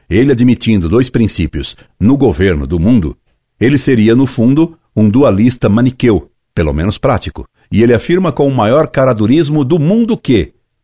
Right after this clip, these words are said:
pouco adianta pedir soluções a Deus, porque já as forneceu todas e mais algumas ainda. Como esse padre reza, então, o Pai Nosso todo dia em suas missas? Cristo nos ensinou a rezar o Pai Nosso pedindo a Deus tudo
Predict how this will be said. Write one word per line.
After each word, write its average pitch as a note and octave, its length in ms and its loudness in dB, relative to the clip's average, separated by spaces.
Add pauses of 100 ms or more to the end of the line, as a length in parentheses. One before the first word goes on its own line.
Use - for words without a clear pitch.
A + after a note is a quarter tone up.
(180)
pouco A#2+ 280 0
adianta G#2 480 -2
pedir G2 320 -2
soluções F#2+ 480 -2
a A#2 60 0
Deus, C3 340 -2 (340)
porque F2+ 280 -4
já F#2 220 0
as - 100 -4
forneceu F2+ 580 -2 (140)
todas C#3 500 0 (220)
e F2 100 -2
mais G2 380 0
algumas F2+ 540 -2
ainda. B1 360 -6 (240)
Como A#3 200 2
esse - 140 -6
padre G2 300 -2
reza, E2 300 -2
então, G2 360 -2 (260)
o F2+ 80 -4
Pai E2+ 200 -2
Nosso F#2 360 -2
todo A#2+ 280 -2
dia F2+ 280 -2
em F2 40 -4
suas E2 320 -8
missas? - 460 -10 (300)
Cristo C3+ 360 0
nos G2+ 160 0
ensinou G#2 400 0
a G2+ 60 2
rezar F2+ 300 0
o F2+ 40 -2
Pai G2 160 -2
Nosso B2 400 -2 (240)
pedindo A2 440 0
a - 20 4
Deus B2+ 420 0 (160)
tudo B2 460 -2